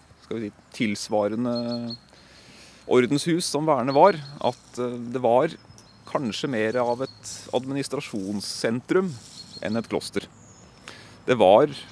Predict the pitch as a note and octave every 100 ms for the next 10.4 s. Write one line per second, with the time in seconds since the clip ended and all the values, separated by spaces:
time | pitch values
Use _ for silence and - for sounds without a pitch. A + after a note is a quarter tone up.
0 | - - - B2+ G2 D3 F2 F#2 - G#2+
1 | A2 C3+ D#3+ F#3 A#2+ A2 A2 E2+ A2 D#3+
2 | G2 - E3+ D3 G2 A2+ F2+ A2+ C#3+ A#2
3 | G#2 F3+ D3+ - - - - - - G#2
4 | G#2 G2 G2 F#2 - G2 F#2+ D#2+ D#2 E2
5 | E2 - - - - - F#2+ F#2 G#2 F#2
6 | E2+ - B2 G#2+ F#2+ A2 A2+ A2 G#2+ C3+
7 | F3 - - - - - - - A#2 C#3+
8 | C#3+ D3+ D3 A#2 D#3 D#3 D#3+ B2+ E2+ D#2+
9 | B2+ A2 - - D3+ - - - - A#2
10 | F#2+ - G#2+ D#2+